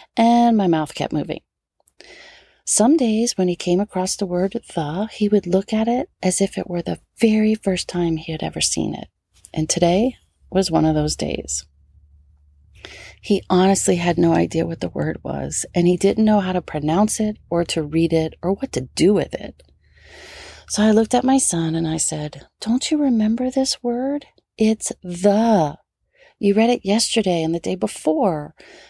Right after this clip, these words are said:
You actually just read it a few minutes ago in the other Bob book. It's, it's almost in every little book you read to me. It's the." And I really emphasized the word "the." I really hate myself every time I tell this story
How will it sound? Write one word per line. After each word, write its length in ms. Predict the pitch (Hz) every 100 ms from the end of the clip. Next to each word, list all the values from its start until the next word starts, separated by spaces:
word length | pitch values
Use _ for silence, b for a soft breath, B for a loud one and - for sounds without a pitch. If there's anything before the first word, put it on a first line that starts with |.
| B
You 140 | 233 277
actually 300 | 311 - 311
just 260 | 302 -
read 140 | 262 285
it 100 | 269
a 60 |
few 180 | - 277
minutes 360 | 262 277 330 269
ago 200 | 247 247
in 80 |
the 100 | 262
other 160 | 311 359
Bob 320 | - 226 202
book. 420 | 190 175 165 - - _ b b b b b
It's, 220 | 226 - - _
it's 160 | 254 -
almost 340 | 277 294 277
in 120 | 277 -
every 380 | 226 240 247 262
little 200 | 247 254
book 320 | 226 247 -
you 80 | 240
read 300 | 233 254 294
to 160 | - 226
me. 260 | 185 160 -
It's 260 | 196 - -
the." 800 | 165 160 165 196 240 233 165 151 - _ _ b b b -
And 100 | 165
I 60 |
really 500 | 156 170 175 165 156
emphasized 600 | 147 143 - - - -
the 80 | -
word 340 | - 135 135 -
"the." 300 | - - - - _ _ _ _ _ _ _ -
I 100 | 165 175
really 280 | 214 220 208
hate 280 | 202 202 -
myself 540 | 202 - 202 202 - _ -
every 240 | 185 175 180
time 240 | - 170
I 80 | 165
tell 240 | - 165
this 160 | 165 160
story 540 | - - - - 175